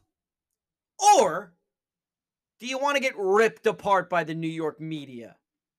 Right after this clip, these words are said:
like it's been all year until you beat the Saints? Win!" And that shouldn't even be our reason to win. It shouldn't. A reason to win shouldn't be so you don't get,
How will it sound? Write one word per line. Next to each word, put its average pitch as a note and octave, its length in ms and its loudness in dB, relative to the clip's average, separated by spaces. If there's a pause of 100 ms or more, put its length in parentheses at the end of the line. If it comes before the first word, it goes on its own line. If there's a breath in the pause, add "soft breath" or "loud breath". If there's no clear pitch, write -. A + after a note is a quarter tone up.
like E3 340 -2
it's E3+ 180 -6
been F3+ 200 -2
all D#3+ 220 0
year D#3 340 -2
until D3 240 -8
you D3+ 140 -8
beat D3 240 -10
the D3 80 -10
Saints? - 580 -12 (1200)
Win!" E4 520 6 (2250)
And G3 80 -6
that G#3+ 120 -6
shouldn't E4 220 -6
even C4+ 180 -4
be A#3+ 260 -6
our D3 160 0
reason C3 360 -14
to A#2 80 -10
win. A2 280 -18 (480)
It F#3 100 -14
shouldn't. D4+ 380 2 (1300)
A C#4 60 -2
reason D#4+ 300 2
to G#3+ 60 2
win G#3 160 0
shouldn't F#3+ 260 -4
be G3+ 140 -4
so G3 140 -4
you F#3 80 0
don't G3 180 -2
get, F#3 240 -4